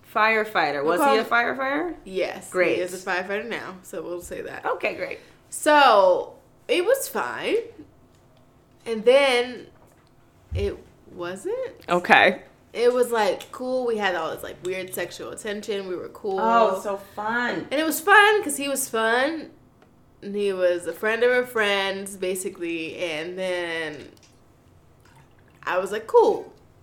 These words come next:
Speaker 2: But I was wasted the first time. So
Speaker 1: Oh,
Speaker 2: I'm
Speaker 1: okay.
Speaker 2: like, "Oh," and it wasn't good when I was wasted. So I was like, "Fuck, this
Speaker 1: Yeah,
Speaker 2: might
Speaker 1: but
Speaker 2: not
Speaker 1: was
Speaker 2: be
Speaker 1: he also
Speaker 2: good."
Speaker 1: wasted?
Speaker 2: We both were wasted.
Speaker 1: That
Speaker 2: So
Speaker 1: could have been why.
Speaker 2: Right, but no.
Speaker 1: Okay.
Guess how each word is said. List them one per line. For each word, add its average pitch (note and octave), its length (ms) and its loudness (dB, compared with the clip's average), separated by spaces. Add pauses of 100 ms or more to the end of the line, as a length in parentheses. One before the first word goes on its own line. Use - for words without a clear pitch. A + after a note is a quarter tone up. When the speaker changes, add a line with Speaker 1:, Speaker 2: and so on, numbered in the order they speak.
(180)
Speaker 2:
But G#3+ 120 0
I A3 40 4
was G3+ 200 0
wasted F#3 760 2
the - 60 -6
first F3+ 340 -2
time. - 260 -12
So F3+ 60 6
Speaker 1:
Oh, F3 220 8
Speaker 2:
I'm A3+ 60 0
Speaker 1:
okay. D#3 340 6
Speaker 2:
like, F3+ 60 -8 (600)
"Oh," D#4+ 680 2 (120)
and A#3+ 100 2
it C#4+ 120 2
wasn't D4 340 2
good D4 200 6
when C#4+ 100 0
I C4+ 80 8
was A3+ 180 2
wasted. G#3+ 540 4
So C#4 100 6
I C#4+ 60 10
was C4+ 140 2
like, G3 320 4 (220)
"Fuck, - 380 4
this F#3+ 180 4
Speaker 1:
Yeah, G3 140 4
Speaker 2:
might G#3+ 100 8
Speaker 1:
but A3+ 80 10
Speaker 2:
not A#3 140 12
Speaker 1:
was A#3+ 60 8
Speaker 2:
be - 60 4
Speaker 1:
he B3+ 80 8
also G3 180 8
Speaker 2:
good." G#3 100 4
Speaker 1:
wasted? - 540 0 (220)
Speaker 2:
We G3+ 100 0
both G3 220 0
were F3+ 60 -8
wasted. - 340 -8 (360)
Speaker 1:
That C4 100 6
Speaker 2:
So C#4+ 180 10
Speaker 1:
could A#3+ 120 8
have F#3 100 4
been C3+ 200 -2
why. G2+ 140 -8 (260)
Speaker 2:
Right, A3 400 2
but - 320 -4 (220)
no. - 60 -18 (260)
Speaker 1:
Okay. F3+ 180 0